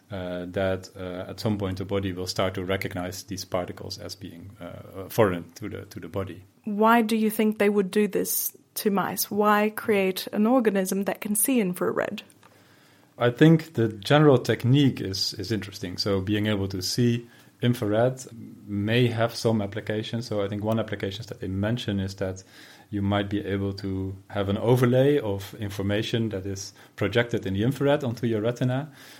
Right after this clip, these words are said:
Speaker 1: So this would be this augmented, uh, reality, uh, application. That's one application that I think could be interesting at some point. So another application, which is not specifically about converting infrared light to visible light, would be if you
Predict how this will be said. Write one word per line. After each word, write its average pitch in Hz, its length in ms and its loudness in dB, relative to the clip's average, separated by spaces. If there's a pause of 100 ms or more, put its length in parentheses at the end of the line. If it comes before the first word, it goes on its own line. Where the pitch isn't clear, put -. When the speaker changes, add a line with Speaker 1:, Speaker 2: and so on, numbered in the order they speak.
Speaker 1:
So 98 200 -4
this 92 200 -6
would 101 120 -10
be 98 160 -6
this 95 220 -8
augmented, 101 600 -2
uh, 98 440 -2
reality, 127 640 0
uh, 110 220 -8
application. 117 460 -6
That's 98 180 -6
one 107 160 2
application 104 480 -6
that 101 120 -8
I 101 60 -4
think - 540 -14
could 117 180 2
be 104 160 2
interesting 104 440 -4
at 104 120 -14
some 101 180 -8
point. 104 340 -12 (720)
So 117 220 0
another 123 340 10
application, 101 600 4
which 98 180 -2
is 98 100 -2
not 110 140 4
specifically 98 720 -2
about 90 380 -6
converting 98 420 0
infrared 123 340 4
light 98 200 0
to 98 80 -4
visible 110 320 2
light, 95 400 -4
would 90 180 -8
be 95 180 -6
if 92 260 -12
you 92 320 -6